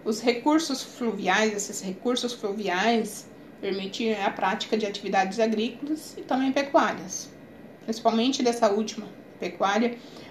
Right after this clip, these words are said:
porque Gana era conhecido como o Uagadu, ou seja,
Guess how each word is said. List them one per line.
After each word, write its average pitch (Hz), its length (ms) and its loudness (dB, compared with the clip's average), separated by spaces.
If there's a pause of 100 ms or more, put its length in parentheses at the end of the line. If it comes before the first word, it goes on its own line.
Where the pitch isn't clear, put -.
(200)
porque 247 260 -2
Gana 240 540 2
era 226 180 0
conhecido 240 540 0
como 254 360 2 (460)
o 247 300 8 (280)
Uagadu, 247 720 2 (1120)
ou 220 140 8
seja, - 440 -6